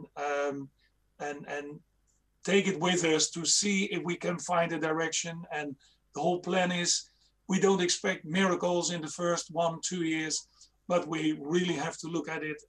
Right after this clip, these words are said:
at a three, five, or seven years project, and then really hopefully see some change in the diversity in general. Then, um, the playlist, uh, or not the playlist, but the One Step Ahead project.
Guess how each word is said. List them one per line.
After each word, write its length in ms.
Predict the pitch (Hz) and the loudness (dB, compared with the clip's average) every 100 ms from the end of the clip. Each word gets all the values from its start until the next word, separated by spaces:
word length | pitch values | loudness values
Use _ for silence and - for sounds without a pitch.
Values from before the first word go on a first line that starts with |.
| 147 | -6
at 100 | 143 | -4
a 120 | 139 _ _ | -6 _ _
three, 460 | - 175 185 170 151 | -8 -4 -2 -2 -4
five, 420 | - 160 151 147 | -4 -2 -2 -4
or 140 | 151 | -2
seven 360 | 147 - 151 156 | 0 0 -2 -6
years 240 | 151 147 | -4 -6
project, 480 | - 160 147 131 127 _ - - _ - | -6 -10 -8 -8 -10 _ -20 -20 _ -10
and 160 | 147 147 | -6 0
then 340 | 170 175 175 _ _ _ | 2 2 -4 _ _ _
really 420 | 156 160 170 165 151 | -2 2 2 0 0
hopefully 540 | 147 165 - 151 147 | 0 -2 -4 -4 0
see 200 | 143 165 | 0 0
some 220 | 139 147 | -2 -4
change 500 | - 143 143 139 - _ _ _ _ | -6 -6 -8 -8 -10 _ _ _ _
in 100 | 175 | -2
the 60 | 180 | 0
diversity 880 | 165 156 143 147 135 - 135 131 - _ _ _ | 0 0 0 -2 -2 -8 -10 -12 -16 _ _ _
in 140 | - 156 | -8 -4
general. 420 | 160 143 123 - _ _ - - - _ _ _ _ | -2 -4 -6 -14 _ _ -20 -20 -20 _ _ _ _
Then, 420 | 202 220 180 156 - | 4 6 6 0 -2
um, 760 | 175 180 180 180 175 170 170 160 | 2 4 4 4 2 -2 -6 -4
the 440 | 175 175 175 170 - | 0 0 0 -4 -6
playlist, 580 | 180 196 190 190 - - - | 0 2 4 4 0 0 -2
uh, 160 | 175 | 0
or 180 | 190 175 | 0 0
not 140 | 175 170 | 0 -2
the 80 | - | -2
playlist, 340 | 180 175 170 170 | 0 0 0 -2
but 140 | 165 | -4
the 80 | 151 | -2
One 220 | 170 170 | -2 0
Step 320 | - 190 160 | 0 0 -2
Ahead 260 | 143 151 175 | -4 -6 -2
project. 440 | 190 190 196 208 | -2 0 -2 -6